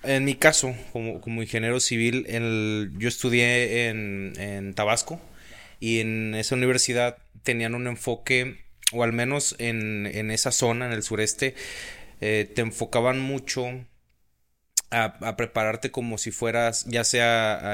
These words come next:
eh, constructor o estructurista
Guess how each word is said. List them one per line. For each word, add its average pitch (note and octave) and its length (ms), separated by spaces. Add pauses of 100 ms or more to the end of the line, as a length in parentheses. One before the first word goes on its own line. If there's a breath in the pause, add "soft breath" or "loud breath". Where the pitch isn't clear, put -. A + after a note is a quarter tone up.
(140)
eh, G2+ 360
constructor A2+ 680 (840)
o G#2 520
estructurista B2 920